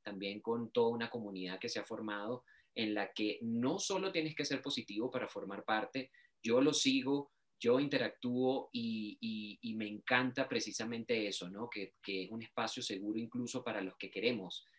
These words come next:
entender aún más esta verdad que es sumamente natural y como tú decías, ya es algo que viene evolucionando desde hace cuarenta años y evolucionando para bien, ¿no? Evolucionando para romper el estigma y evolucionando para que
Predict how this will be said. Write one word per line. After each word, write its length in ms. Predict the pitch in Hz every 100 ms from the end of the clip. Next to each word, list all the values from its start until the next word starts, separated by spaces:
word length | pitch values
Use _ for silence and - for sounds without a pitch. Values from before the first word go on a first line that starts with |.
| _ -
entender 500 | 98 98 95 98 98
aún 180 | 110 110
más 400 | 104 104 - - _ _
esta 480 | - - - 110 110
verdad 500 | 104 95 92 107 - - _ _ -
que 340 | 98 92 92
es 80 | 90
sumamente 840 | 110 107 101 98 95 104 107 - _ _
natural 520 | 110 95 95 92 104 135
y 60 |
como 220 | 123 95
tú 160 | 95 92
decías, 580 | 95 117 117 117 - - _ _ _ _ _ _ _
ya 160 | 104
es 100 | 90
algo 220 | 101 110 113
que 120 | 98
viene 420 | 95 95 98 110
evolucionando 720 | 117 98 92 - 92 90 95
desde 240 | 113 - 87
hace 200 | 87 98
cuarenta 520 | 104 92 90 110 107
años 420 | 98 113 127 - - - - _
y 160 | 131 117
evolucionando 760 | 107 110 113 - 107 120 143
para 240 | 120 92 85
bien, 380 | 101 104 82 -
¿no? 220 | 95 113
Evolucionando 720 | 123 104 101 - 95 104 123 139
para 220 | 113 98
romper 460 | 95 92 - 117 123
el 120 | 123
estigma 480 | - 123 123 135 131
y 100 | 113
evolucionando 720 | 98 95 - 92 95 104 120
para 240 | 113 95
que 260 | - 95